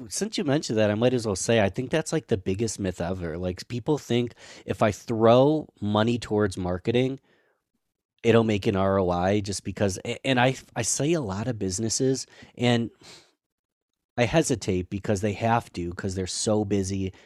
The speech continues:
and they're so hardworking, that they're working inside of their business, but not on their business enough. And they just wanna hire someone to solve all their problems. But going back to branding and sales and creating a personal brand and that kind of thing,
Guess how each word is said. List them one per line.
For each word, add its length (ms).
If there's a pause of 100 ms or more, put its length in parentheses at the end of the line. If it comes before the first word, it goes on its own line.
and 160
they're 100
so 280
hardworking, 800 (300)
that 160
they're 100
working 460
inside 560
of 160
their 180
business, 640 (440)
but 100
not 300 (140)
on 320
their 180
business 500
enough. 560 (300)
And 120
they 80
just 220
wanna 220
hire 480
someone 400
to 60
solve 360
all 160
their 160
problems. 720 (480)
But 280 (200)
going 300
back 200
to 80
branding 680
and 120
sales 720
and 220
creating 360
a 60
personal 580
brand 400
and 120
that 200
kind 240
of 100
thing, 280